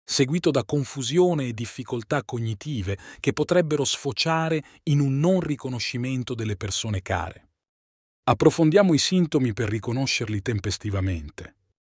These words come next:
Il dottor Bassetti sottolinea l'importanza della vaccinazione. Con l'avvicinarsi della stagione influenzale è cruciale prepararsi per evitare un'ondata che potrebbe mettere in ginocchio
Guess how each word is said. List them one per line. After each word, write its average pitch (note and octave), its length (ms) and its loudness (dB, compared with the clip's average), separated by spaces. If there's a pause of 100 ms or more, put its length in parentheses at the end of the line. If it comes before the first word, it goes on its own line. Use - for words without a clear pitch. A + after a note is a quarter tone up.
(460)
Il B2+ 140 4
dottor F#3+ 380 6
Bassetti C3 580 2
sottolinea C3 680 0
l'importanza A2+ 760 -2
della G#2 220 -4
vaccinazione. - 1000 -4 (840)
Con D3+ 200 8
l'avvicinarsi E3+ 800 2
della G#2 220 -2
stagione A2 440 -2
influenzale G2 880 -4 (240)
è - 140 4
cruciale F#3+ 560 0
prepararsi A2+ 760 -2
per A2+ 140 -6
evitare A2+ 540 -2
un'ondata A2 720 -2
che G#2 140 -8
potrebbe G#2 420 -4
mettere G#2+ 400 -4
in G#2+ 100 -2
ginocchio G#2 600 -4